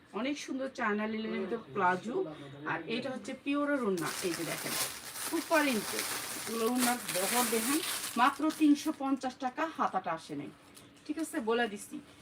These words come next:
যেটা হবে সমস্যা, সেটা আমরা বলে দিব। এই যে, মাত্র তিনশো পঞ্চাশ টাকা। ঠিক আছে, থ্রি পিস মাত্র তিনশো পঞ্চাশ টাকা। এগুলো লংও ভালো, কাপড়ের কোয়ালিটিও ভালো।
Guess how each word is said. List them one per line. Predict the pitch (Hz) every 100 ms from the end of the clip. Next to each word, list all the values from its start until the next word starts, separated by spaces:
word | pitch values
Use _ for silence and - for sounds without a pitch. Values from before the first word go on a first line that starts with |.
| -
যেটা | 185 262 302 311 320
হবে | 233 226 233
সমস্যা, | 285 285 247 254 311 339 - - -
সেটা | - 247 240 220
আমরা | 202 220
বলে | 202 220 226
দিব। | 185 143 -
এই | 180
যে, | - -
মাত্র | 233 226 - 247
তিনশো | 285 262 302 285
পঞ্চাশ | 254 226 214 -
টাকা। | 175 - 151 - - - -
ঠিক | 302
আছে, | 339 240
থ্রি | - 277 262
পিস | 294 311 -
মাত্র | 226 214 277
তিনশো | 262 247 269 -
পঞ্চাশ | 240 208
টাকা। | 196
এগুলো | 190 226 220
লংও | 185 196 233 277
ভালো, | 277 302 311 -
কাপড়ের | - - 269 269
কোয়ালিটিও | - 226 202 208 208 190
ভালো। | 147 151 143